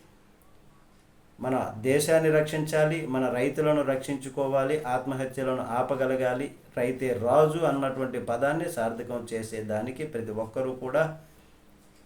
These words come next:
ముందుకు రావాలని కోరుకుంటూ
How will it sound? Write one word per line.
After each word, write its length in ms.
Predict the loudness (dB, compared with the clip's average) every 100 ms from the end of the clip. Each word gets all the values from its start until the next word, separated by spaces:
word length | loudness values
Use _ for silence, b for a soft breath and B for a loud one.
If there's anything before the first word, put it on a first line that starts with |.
| -12
ముందుకు 420 | -2 2 4 4 4
రావాలని 720 | 4 6 4 4 0 -4 -8 -18 -20 -20 -20 -20 -20 -20 _ _ _ _ _ _
కోరుకుంటూ 800 | -4 -4 -4 -4 -2 0 0 -2